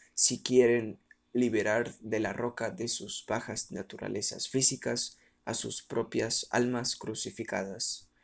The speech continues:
De acuerdo con la filosofía oculta, el sol es en realidad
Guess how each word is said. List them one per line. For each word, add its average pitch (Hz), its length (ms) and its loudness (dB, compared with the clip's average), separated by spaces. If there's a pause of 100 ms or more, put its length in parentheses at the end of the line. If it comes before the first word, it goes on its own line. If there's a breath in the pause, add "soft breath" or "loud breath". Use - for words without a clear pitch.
(680 soft breath)
De 113 220 0
acuerdo 120 460 0
con 117 200 -4
la 110 120 -6
filosofía 110 920 0
oculta, 139 600 -2 (460 loud breath)
el 113 220 2
sol 139 460 4
es 139 220 6
en 135 180 0
realidad 107 680 -4